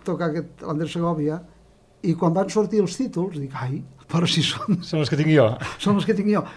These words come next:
Speaker 1: I vaig veure que la interpretació era diferent, però jo sentia recordos de l'Alhambra, tota aquesta sèrie de cançons, no sé, eh, qualsevol, eh, d'Albéniz, i jo deia, «Això jo, jo ho haig de tocar.»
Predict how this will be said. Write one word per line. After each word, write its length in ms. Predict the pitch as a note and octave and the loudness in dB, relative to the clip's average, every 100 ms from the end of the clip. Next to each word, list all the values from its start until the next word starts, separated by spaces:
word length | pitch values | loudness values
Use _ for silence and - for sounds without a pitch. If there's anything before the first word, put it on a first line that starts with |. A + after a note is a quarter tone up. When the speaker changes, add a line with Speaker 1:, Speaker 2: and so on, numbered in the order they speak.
| - | -4
Speaker 1:
I 80 | G3 | 6
vaig 160 | G3 | 6
veure 220 | E3+ G3+ A3+ | 8 4 6
que 80 | A3 | 4
la 80 | |
interpretació 540 | F#3+ F3+ E3+ F3+ - G3+ | 6 2 2 0 0 2
era 100 | G#3+ | 2
diferent, 300 | F#3 G3+ F3+ F3 | 2 0 0 2
però 80 | G#3 | 6
jo 80 | A3+ - - - - _ | 6 4 -10 -20 -20 _
sentia 480 | - G#3+ G#3 A3+ A#3 | 2 4 4 4 4
recordos 540 | F3 D#3 A#3 B3+ C4 F3 | 4 6 4 4 -2 0
de 80 | F3+ | 0
l'Alhambra, 760 | F3 E3 F#3 G#3 G3+ G3+ G#3 G#3 G#3 | 2 2 2 0 0 0 0 -2 -4
tota 160 | G3+ | -4
aquesta 240 | G#3 F3+ - | -2 -4 -4
sèrie 240 | F#3+ G3+ | -2 -2
de 80 | G3 | 0
cançons, 380 | F3+ F3 G3+ F3+ G3 - - E3+ | -2 -2 -2 -4 -6 -10 -10 -4
no 100 | E3+ | -2
sé, 220 | F3 G3 | 0 0
eh, 400 | F3+ E3+ F3 F3 F3 - | 0 -2 -2 -4 -8 -8
qualsevol, 560 | E3+ C#3+ F3 F3 F#3 E3+ E3 D3+ - | -6 -2 -2 2 2 2 -2 -6 -10
eh, 140 | D#3+ - D3+ - - | -12 -14 -18 -20 -6
d'Albéniz, 720 | D#3 F3 D#3+ G3 G#3 G#3+ G#3 | 2 4 4 4 6 4 2
i 60 | G3+ | 4
jo 80 | G#3+ | 4
deia, 240 | G#3 F3+ | 4 2
«Això 300 | E3 - F3+ G#3+ | 2 0 -2 0
jo, 160 | F#3+ G3 | 0 -2
jo 160 | F#3+ F#3 | -2 -2
ho 60 | |
haig 140 | A3 D#3 | -2 -2
de 140 | E3+ F3 | -2 0
tocar.» 360 | C#3+ F#3 G#3 | -2 -2 -2